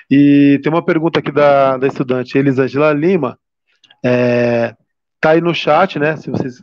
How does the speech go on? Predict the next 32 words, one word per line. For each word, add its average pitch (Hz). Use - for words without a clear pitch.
se -
vocês, 123
se -
vocês, 123
vocês -
podem 135
ver, 156
mas 135
eu 147
vou 151
fa-, 151
vou, 135
vou 120
falar 123
aqui -
também. 127
Na 147
concepção 196
de -
cada 156
um, 156
como 214
a 220
cultura 196
periférica 165
absorveu 143
esse 151
momento 143
de 135
isolamento 143
e 160
pandemia? 143